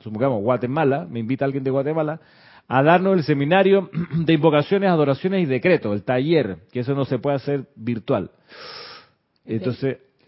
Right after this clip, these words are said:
Speaker 1: ajá.
Speaker 2: Es como los hombres del minuto,
Speaker 1: Los hombres del minuto.
Speaker 2: que siempre tienes que estar listo a cualquier hora y cualquier momento.
Speaker 1: Sí, claro. No esperar a que, entonces, porque claro, viene la situación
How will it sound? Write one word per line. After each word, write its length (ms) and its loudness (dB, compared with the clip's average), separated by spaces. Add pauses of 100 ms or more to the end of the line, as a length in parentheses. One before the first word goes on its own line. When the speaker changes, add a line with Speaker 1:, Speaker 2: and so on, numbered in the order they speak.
(240)
Speaker 1:
ajá. 220 -6
Speaker 2:
Es 60 -8
como 200 -10
los 280 -8
hombres 360 -10
del 180 -10
minuto, 200 -8
Speaker 1:
Los 100 2
hombres 180 4
del 100 6
minuto. 380 2
Speaker 2:
que 220 0
siempre 480 -12
tienes 380 -14
que 80 -16
estar 480 -12
listo 640 -10 (580)
a 260 -12
cualquier 920 -12
hora 260 -10
y 60 -14
cualquier 580 -14
momento. 580 -14
Speaker 1:
Sí, 120 -2
claro. 480 2 (480)
No 80 0
esperar 720 4
a 300 0
que, 540 -2
entonces, 220 -4
porque 260 2
claro, 280 4
viene 240 4
la 120 4
situación 640 0